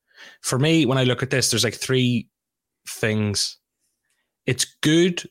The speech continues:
that people are still able to use their cards and trade them in the market. It's good that they aren't minting them or auctioning them.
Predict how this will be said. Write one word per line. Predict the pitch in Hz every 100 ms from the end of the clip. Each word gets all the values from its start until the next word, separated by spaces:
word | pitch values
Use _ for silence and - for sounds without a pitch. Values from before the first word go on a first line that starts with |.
| -
that | 131 135
people | 135 131 120
are |
still | - 135 123
able | 120 113
to | 117
use | 113 120
their | 117
cards | 123 113 107
and | 98
trade | 113 107
them | 104
in |
the | 104
market. | 104 110 135 131 _ _ - - - - _ _ -
It's | 123 -
good | - 139 147 143
that | 135
they | 123 120
aren't | 117 -
minting | 110 110 123 135
them | 143 147
or | 107
auctioning | 104 104 - 120 127
them. | 139 131